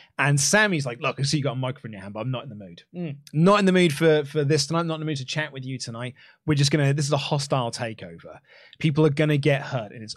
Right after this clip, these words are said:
Speaker 1: all because of you."
Speaker 2: Mm-hmm.
Speaker 1: Kevin Owens said, "You know what? I did have something to say, but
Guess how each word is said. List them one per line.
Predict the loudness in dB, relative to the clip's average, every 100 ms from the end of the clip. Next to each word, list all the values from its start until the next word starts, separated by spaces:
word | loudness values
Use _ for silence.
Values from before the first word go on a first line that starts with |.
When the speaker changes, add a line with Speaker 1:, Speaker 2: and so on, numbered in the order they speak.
| _
Speaker 1:
all | -10 -8
because | -12 -16 -16
of | -18 -20
you." | -20 -20
Speaker 2:
Mm-hmm. | -12 -8 -6 -6 -8 -14 _ _
Speaker 1:
Kevin | 2 4 6
Owens | 6
said, | 4 2
"You | 0
know | 2
what? | 0 -2
I | -4
did | 0 0
have | 2 -2
something | 0 -4 -4
to | -14
say, | -10 -6
but | -4 -6